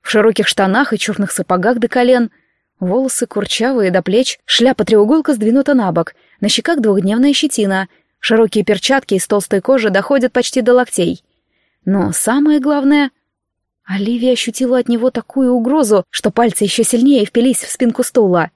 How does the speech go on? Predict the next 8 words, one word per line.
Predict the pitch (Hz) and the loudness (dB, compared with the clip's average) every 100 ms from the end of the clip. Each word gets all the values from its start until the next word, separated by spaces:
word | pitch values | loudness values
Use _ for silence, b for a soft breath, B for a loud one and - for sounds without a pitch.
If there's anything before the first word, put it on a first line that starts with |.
| _ _ _ _ _ _ | _ _ _ _ _ _
Лицо | 185 202 - 233 | -6 -4 -4 -2
разбойника | 226 202 233 202 190 190 | -2 0 0 0 -4 -8
хищное, | - 269 - 175 175 | -6 -8 -4 -2 -2
обтёсанное | - 269 - 208 202 | -2 -2 0 0 0
ветрами | 196 202 233 254 196 | 0 0 0 0 -2
и | |
кочевой | 190 - 226 208 | -2 0 2 2
жизнью, | 220 269 226 226 | 2 2 4 2